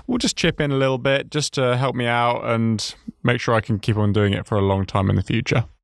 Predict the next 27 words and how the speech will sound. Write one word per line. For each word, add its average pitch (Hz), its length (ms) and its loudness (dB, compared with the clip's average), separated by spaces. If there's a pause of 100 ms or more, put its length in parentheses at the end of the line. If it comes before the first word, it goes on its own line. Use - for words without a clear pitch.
(200)
If 165 140 -4
you 202 80 0
would 214 140 -2
like 143 140 2
to 123 60 -4
support 156 360 -2
me, 156 260 0
just 156 240 -8
go 175 120 2
to 151 80 0
subscribestar 143 920 -2
dot 131 220 -2
com 127 400 0
forward 131 300 -2
slash 117 360 0
theory 110 300 0
of 101 80 -4
architecture, 120 800 0 (400)
and 104 240 2
you 101 80 0
can 107 100 -4
donate 92 340 2
from - 180 -4
there. 110 200 0 (600)
Thanks 110 180 -2
a 107 60 -2
lot. 101 240 -2